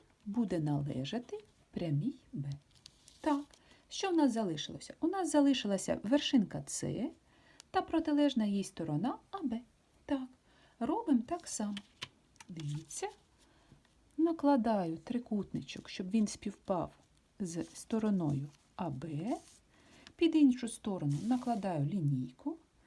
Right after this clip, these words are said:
та пересуваю косинець так, щоб він співпав з вершинкою С. І проводжу ось пряму. Так? Ну, давайте я її на-, назову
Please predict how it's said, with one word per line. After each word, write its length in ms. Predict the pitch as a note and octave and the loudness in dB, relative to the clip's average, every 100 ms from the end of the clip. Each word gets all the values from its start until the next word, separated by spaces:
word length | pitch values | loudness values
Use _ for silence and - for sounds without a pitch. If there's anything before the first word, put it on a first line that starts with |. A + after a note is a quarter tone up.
| _ - _ _ | _ -20 _ _
та 280 | E4+ D4+ B3+ - _ | 0 0 -2 -12 _
пересуваю 920 | D#4+ C#4+ B3 - A3+ G#3 G3 E3 C#3+ D3 _ - - _ _ _ _ _ _ _ _ _ _ _ _ _ | 2 4 2 -2 -4 -2 -2 0 -2 -4 _ -20 -20 _ _ _ _ _ _ _ _ _ _ _ _ _
косинець 1000 | - A3 - C#3+ D3+ E3 F4+ A#4 - - - _ _ | -4 -2 0 2 2 2 0 -2 -14 -16 -20 _ _
так, 500 | F3+ F3 C#4+ - - | -4 -2 -4 -6 -14
щоб 240 | - A4 A4 | -6 -4 -2
він 120 | E4+ | -4
співпав 500 | - C#4+ C4 B3 B3 - _ - - - | 0 -2 0 0 -2 -4 _ -20 -20 -8
з 80 | |
вершинкою 560 | G3+ G#3 - F#4+ - G#3 - | -4 -2 -4 -10 -4 -4 -4
С. 180 | F#3+ - - - - - - - _ - | -10 -12 -18 -20 -20 -20 -20 -20 _ -4
І 120 | A#4+ | -2
проводжу 720 | - D4 A3+ C4 F#4 - B3+ B3+ _ | 4 6 6 2 0 -2 -4 -4 _
ось 400 | A3+ C#4+ - - - - - - - - | 0 0 -4 -14 -16 -18 -20 -20 -20 -18
пряму. 300 | - G3+ F3+ - _ - - - - | -8 -6 -6 -8 _ -20 -18 -18 -14
Так? 140 | G#4+ - - - - - - _ | -14 -14 -18 -20 -20 -20 -20 _
Ну, 80 | - D4+ | -6 -2
давайте 340 | C4+ B3+ A3 | 2 2 2
я 160 | G3 F#3+ | 0 0
її 120 | F3 | 0
на-, 200 | E3 - | -2 -2
назову 680 | F3 E3 D#3+ D#3 F3+ G#3 | -2 -2 -4 -6 -6 -8